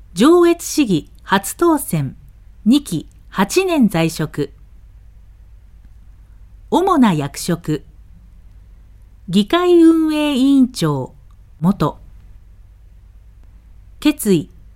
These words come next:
上越を前へ、市民不在の市政運営を是正する。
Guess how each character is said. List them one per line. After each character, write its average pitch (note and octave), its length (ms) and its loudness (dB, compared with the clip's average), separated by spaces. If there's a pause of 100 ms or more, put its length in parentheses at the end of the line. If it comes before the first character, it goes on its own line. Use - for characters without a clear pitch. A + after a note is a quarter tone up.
(800)
上 F4+ 320 2
越 B3+ 300 -2
を D#3 120 0
前 G3+ 320 2
へ、 C#3+ 220 -8 (920)
市 - 240 -2
民 F4 280 0
不 - 200 -2
在 C4 280 2
の B3 140 6
市 - 120 -6
政 D#4+ 420 4
運 D4 220 2
営 G3 160 2
を C#3 160 -4
是 C#3+ 160 -6
正 C#4+ 300 0
す A#3 180 -2
る。 G3+ 220 0